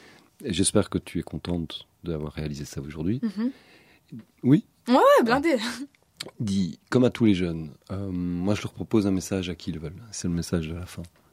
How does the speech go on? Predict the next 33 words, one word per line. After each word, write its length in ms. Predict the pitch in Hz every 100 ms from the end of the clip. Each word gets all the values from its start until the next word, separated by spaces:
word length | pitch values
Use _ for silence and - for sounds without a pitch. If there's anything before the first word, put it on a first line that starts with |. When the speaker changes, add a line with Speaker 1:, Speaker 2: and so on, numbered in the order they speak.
| _ _ _ _ _ _ _ _ _ _ _ 277
Speaker 2:
Euh, 440 | 240 247 247 247 247 _ _ -
me 60 | 220
faire 140 | 233
un 60 | 226
message 240 | 226 226
à 60 | 233
moi-même. 380 | 240 269 339 311 277 - - -
<laughs> 1700 | 320 - 415 392 370 349 349 294 - _ _ _ - 226 214 - 233 _ _ - - - _ _ -
Bah, 120 | 202 208 208
euh, 240 | 202 202 214
<laughs> 80 | _ - - - - - 415
c'est 220 | - 302
trop 180 | 247 233
gênant 300 | 196 190 180
de 40 | 220
se 80 |
faire 160 | 208 180
un 60 | 202
message 260 | 214 233
à 60 | 226
soi-même, 320 | 247 226 208
mais 100 | 170
bon, 140 | 185
moi, 140 | 185 185
je 80 | 185
m'en 140 | 175
fous, 220 | - 185
hein. 100 | 180 - - - - - - - -
Euh, 300 | 277 269 269 - _ _ _ _ _ _ _ -
faut 120 | -
que 60 | 226
je 80 | 190
m'accroche. 580 | 180 - 170 - -